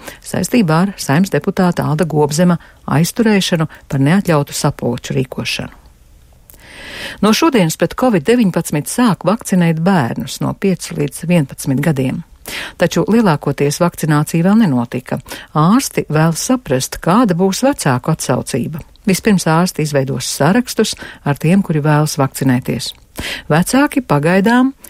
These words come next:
ir piesardzīgi par mazu bērnu vakcināciju pret covid deviņpadsmit. Taču ir arī vecāki, kuri satraucas par covid izplatību un nevilcināsies ar bērnu vakcināciju. Šodien vakcinēja bērnus bērnu slimnīcā.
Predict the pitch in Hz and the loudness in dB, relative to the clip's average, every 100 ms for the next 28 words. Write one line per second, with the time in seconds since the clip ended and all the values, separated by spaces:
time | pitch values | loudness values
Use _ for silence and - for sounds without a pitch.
0 | - 208 240 185 147 - 131 135 135 139 | -2 -2 0 0 0 -2 -4 0 0 0
1 | 147 139 131 - 160 143 127 143 135 135 | -2 -2 -2 0 2 2 0 0 0 2
2 | 143 156 - 143 127 135 131 139 139 - | 0 -2 -2 0 0 0 -2 -2 -4 -2
3 | 131 127 143 127 135 - - - - - | -4 0 0 0 -2 -6 -6 -6 -8 -12
4 | - - - - 285 226 202 165 143 139 | -14 -12 -4 -2 0 2 2 2 2 0
5 | 165 - 147 - 147 151 139 - 170 - | 0 0 0 -2 -2 0 0 0 -2 0
6 | 143 127 131 - 135 - 135 127 214 247 | -2 -2 -4 -4 -6 -2 -2 2 0 0
7 | 185 - 160 139 139 - - - 156 160 | -2 0 0 0 -2 -6 -10 0 2 4
8 | 156 131 123 135 131 139 135 127 131 139 | 2 0 0 0 0 0 -2 -2 -2 0
9 | 131 131 135 131 - 127 127 - 135 127 | 0 2 -2 -2 0 0 0 -2 -4 -4
10 | - _ - - - - - 202 294 170 | -8 _ -20 -16 -16 -4 0 2 4 4
11 | 175 - 226 175 139 135 151 202 180 - | 2 2 2 4 2 2 2 2 0 -4
12 | - 139 135 139 139 143 127 127 - 117 | -6 0 0 0 -2 0 0 -2 -8 -10